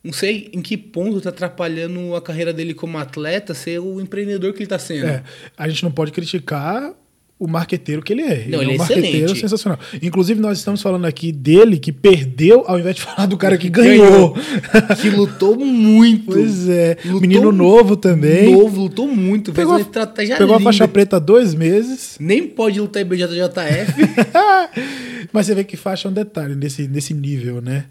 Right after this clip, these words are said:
Speaker 1: É, o, o, cara, eu creio o seguinte: que o jiu-jitsu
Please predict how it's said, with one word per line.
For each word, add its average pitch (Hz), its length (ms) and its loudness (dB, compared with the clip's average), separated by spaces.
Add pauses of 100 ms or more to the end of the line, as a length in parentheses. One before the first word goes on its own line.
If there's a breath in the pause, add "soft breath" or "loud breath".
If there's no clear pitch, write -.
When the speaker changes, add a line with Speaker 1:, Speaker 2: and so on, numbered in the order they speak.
(140)
Speaker 1:
É, - 60 -10
o, - 200 -8
o, 190 60 -6
cara, 170 280 -6
eu 160 100 -4
creio 185 380 -4
o 180 100 -12
seguinte: 180 580 -8
que 151 1000 -8 (120)
o 175 100 -10
jiu-jitsu 165 840 -6